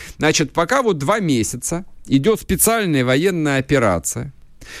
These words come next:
пока десятки тысяч русских солдат сражаются на Украине, пока спецназ и ополченцы штурмуют дом за домом в Мариуполе, где гибнут люди,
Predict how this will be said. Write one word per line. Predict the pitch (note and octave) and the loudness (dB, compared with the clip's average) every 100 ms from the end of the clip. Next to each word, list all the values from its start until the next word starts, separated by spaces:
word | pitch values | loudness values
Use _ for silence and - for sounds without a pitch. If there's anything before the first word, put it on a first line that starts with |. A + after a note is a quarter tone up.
| - | -4
пока | F3+ - F3+ | -2 0 -2
десятки | D3 F3 - A#3 - F3 | 0 0 2 0 0 -4
тысяч | D3+ G#2 - D3 | -2 0 0 2
русских | F3 G#3 - - | 2 2 -4 -6
солдат | - E3 D#3+ D#3+ E3+ | 0 2 2 2 0
сражаются | - D#3+ E3+ E3 C#3 B2 F#2+ E2+ - | 0 0 2 2 2 2 2 -2 -2
на | A2 | 2
Украине, | C#3+ C3 D3 C3+ G#2+ E2+ F2 C3+ - _ _ - - - - - - | 2 2 2 2 2 0 -2 -6 -12 _ _ -20 -20 -18 -18 -18 0
пока | F#3+ F#3 G#3 G3+ F#3+ D3+ - _ | 0 2 0 2 2 -2 -6 _
спецназ | - - G3+ - G#3 G#3 F3+ - | -8 -2 0 2 2 2 0 2
и | |
ополченцы | D#3+ D#3 F3 F#3 - G#3 F3 D3+ | 2 2 0 -2 0 0 0 0
штурмуют | C3 - F3 F#3+ G3+ F3+ C3+ | -2 0 2 2 2 2 2
дом | D#3 F#3 D3+ | 0 2 2
за | C3 D3 | 2 2
домом | F3+ E3 C3 | 2 2 0
в | A#2+ | 2
Мариуполе, | D#3+ F3 E3 C3 A#2 - B2+ D#3 - _ _ _ _ _ _ _ | 2 2 4 4 2 0 -2 -4 -12 _ _ _ _ _ _ _
где | B2+ A#2 F#3+ | 0 2 2
гибнут | E3 B3 F#3 F#3+ C#3 | 2 -2 0 0 2
люди, | D3 D3+ C#3 C3 D3+ | 4 6 4 -2 -8